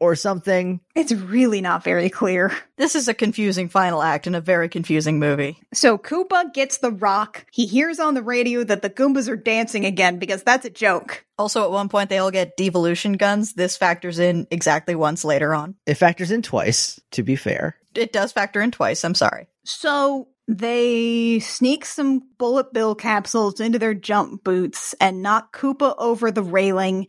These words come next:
Speaker 2: into some kind of large container.
Speaker 1: Lena shows back up and gets the rock, and I don't remember how. I do remember she gets, like, knocked over into an electrical grid and her hair gets all crazy.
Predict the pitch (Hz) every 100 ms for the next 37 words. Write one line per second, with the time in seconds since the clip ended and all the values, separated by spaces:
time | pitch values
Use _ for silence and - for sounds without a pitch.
0 | - - 233 240 240 - 262 262 277 254
1 | 220 208 233 247 233 254 - _ 220 254
2 | 208 220 226 294 320 - - 220 311 226
3 | 190 160 127 131 123 131 127 - 156 135
4 | 160 156 131 120 135 127 117 123 110 107
5 | 143 147 135 123 107 107 123 120 113 110
6 | 117 151 151 135 120 123 131 127 104 120
7 | 123 - 127 123 123 117 117 131 107 117
8 | 135 127 104 127 117 110 101 117 131 123
9 | - - - - 110 110 101 - 110 104
10 | 107